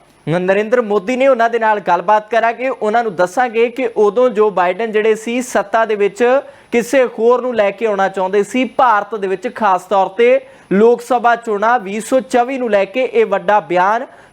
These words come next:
ਡੋਨਾਲਡ ਟਰੰਪ ਹੁਣਾਂ ਦਾ ਸਾਹਮਣੇ ਆਇਆ ਹੈ। ਉਹਨੇ ਕਿਹਾ ਹੈ ਕਿ ਸਾਨੂੰ ਪਤਾ ਲੱਗਿਆ ਔਰ ਇਹ ਭਾਰਤ ਨੂੰ ਵੀ ਦੱਸਣ ਦੀ ਲੋੜ ਹੈ ਔਰ ਅਸੀਂ ਦੱਸਾਂਗੇ ਕਿ ਜਦੋਂ ਵੀਹ ਸੌ ਚੌਵੀ ਦੀਆਂ ਲੋਕ ਸਭਾ ਚੋਣਾਂ ਭਾਰਤ ਦੇ ਵਿੱਚ ਹੋਣੀਆਂ ਸੀਗੀਆਂ,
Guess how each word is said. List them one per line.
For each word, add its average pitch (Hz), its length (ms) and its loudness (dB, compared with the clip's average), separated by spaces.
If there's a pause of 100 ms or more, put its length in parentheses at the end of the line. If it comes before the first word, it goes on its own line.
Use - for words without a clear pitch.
ਡੋਨਾਲਡ 214 380 4
ਟਰੰਪ 226 360 -4
ਹੁਣਾਂ 202 300 -2
ਦਾ 233 160 0
ਸਾਹਮਣੇ 226 420 -2
ਆਇਆ 147 200 2
ਹੈ। 107 140 -4 (220)
ਉਹਨੇ 226 200 0
ਕਿਹਾ 226 360 0
ਹੈ 226 240 0
ਕਿ 254 380 2 (120)
ਸਾਨੂੰ 214 400 -4
ਪਤਾ 220 300 0
ਲੱਗਿਆ 226 440 2
ਔਰ 226 140 2
ਇਹ 233 140 -2
ਭਾਰਤ 208 440 0
ਨੂੰ 240 100 -8
ਵੀ 247 100 -4
ਦੱਸਣ 190 400 -2
ਦੀ 220 140 -2
ਲੋੜ 190 260 2
ਹੈ 226 300 0 (180)
ਔਰ 190 180 2
ਅਸੀਂ 233 240 -8
ਦੱਸਾਂਗੇ 226 560 0
ਕਿ 240 180 -4
ਜਦੋਂ 214 380 0
ਵੀਹ 214 200 -6
ਸੌ 240 200 -2
ਚੌਵੀ 220 340 -2
ਦੀਆਂ 233 260 0
ਲੋਕ 196 240 -2
ਸਭਾ 214 280 0
ਚੋਣਾਂ 214 480 -2 (320)
ਭਾਰਤ 220 380 2
ਦੇ 240 160 0
ਵਿੱਚ 220 260 0
ਹੋਣੀਆਂ 208 480 0
ਸੀਗੀਆਂ, 233 540 -2